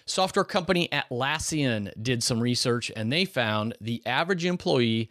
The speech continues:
attends sixty-two meetings per month. Half of those are considered to be time wasted by the participants.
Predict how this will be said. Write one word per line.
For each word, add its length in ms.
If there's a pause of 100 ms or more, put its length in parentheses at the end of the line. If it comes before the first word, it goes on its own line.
(340)
attends 600
sixty-two 1040
meetings 520 (160)
per 260
month. 520 (600)
Half 320
of 80
those 440
are 120
considered 380
to 80
be 160
time 580 (100)
wasted 520
by 160
the 60
participants. 760